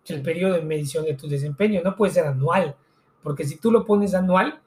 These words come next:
Speaker 2: cuando
Speaker 1: Sí.
Speaker 2: llegue el, el día trescientos sesenta y cinco y veas que no lograste o no te desempeñaste bien,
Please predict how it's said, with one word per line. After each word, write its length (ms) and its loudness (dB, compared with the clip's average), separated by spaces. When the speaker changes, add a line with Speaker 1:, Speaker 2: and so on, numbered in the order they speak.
Speaker 2:
cuando 220 0
Speaker 1:
Sí. 80 2
Speaker 2:
llegue 240 2
el, 280 -2
el 420 -6
día 320 0
trescientos 380 -2
sesenta 340 -6
y 60 -8
cinco 320 -4
y 40 -4
veas 180 4
que 100 -6
no 140 -2
lograste 600 -4
o 100 -2
no 160 4
te 100 -6
desempeñaste 600 -2
bien, 320 0